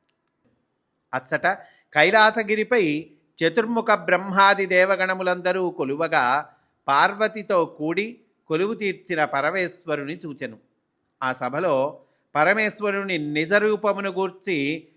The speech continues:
వేదములు పెద్దగా వాదించుకొనుచున్నవి. ఒక ప్రక్కను శివుని కరుణా కటాక్షమునకై వేచి ఉన్న చతుర్ముఖుడు, సనక సనందనాది ఋషులు కిటకిటలాడుచున్నారు. మరి ఒక వైపున శివుని ముచ్చటలు చెప్పుకొని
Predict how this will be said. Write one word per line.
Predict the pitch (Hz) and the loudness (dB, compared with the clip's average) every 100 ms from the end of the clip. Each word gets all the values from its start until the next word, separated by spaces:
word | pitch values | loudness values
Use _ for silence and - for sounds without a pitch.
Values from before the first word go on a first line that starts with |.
| _ | _
వేదములు | 123 147 175 226 214 202 | 2 4 6 4 0 -2
పెద్దగా | 180 151 170 180 175 | -2 0 0 4 4
వాదించుకొనుచున్నవి. | 147 143 156 180 175 160 151 147 147 131 110 - _ _ _ _ _ _ | 4 2 2 -4 -10 -10 -10 -12 -12 -10 -12 -16 _ _ _ _ _ _
ఒక | 156 175 170 | -2 0 0
ప్రక్కను | 160 185 180 143 143 | 0 0 0 -2 -8
శివుని | - - 175 202 180 | -14 -8 -4 -4 0
కరుణా | 160 170 190 180 | 2 4 4 4
కటాక్షమునకై | 180 170 185 185 - 185 185 175 180 | 4 2 2 0 -6 -6 -4 0 0
వేచి | 180 180 170 190 | 2 -2 -2 -6
ఉన్న | 175 165 | -6 -6
చతుర్ముఖుడు, | 151 147 165 165 170 175 185 220 - _ _ _ _ | -6 -6 -8 -10 -10 -6 -4 -6 -14 _ _ _ _
సనక | - 170 208 208 | 0 2 4 2
సనందనాది | 196 180 202 208 202 202 196 | 0 -2 0 2 4 2 2
ఋషులు | 180 165 190 196 175 160 170 _ _ | -2 -4 -4 -2 -2 -2 -8 _ _
కిటకిటలాడుచున్నారు. | 156 156 214 190 165 143 139 143 151 135 120 104 - _ _ | -4 -4 -4 -4 0 0 -2 -6 -10 -6 -6 -8 -16 _ _
మరి | 127 123 139 | -8 -6 -4
ఒక | 160 170 | -4 -2
వైపున | 170 175 175 180 208 - _ _ | -2 -2 -2 -4 -4 -6 _ _
శివుని | - 202 226 | -4 -2 -2
ముచ్చటలు | 190 170 - 214 196 | -2 -4 -4 -2 -2
చెప్పుకొని | 170 160 147 160 175 160 143 165 | -2 -6 -8 -4 -2 -2 -2 -4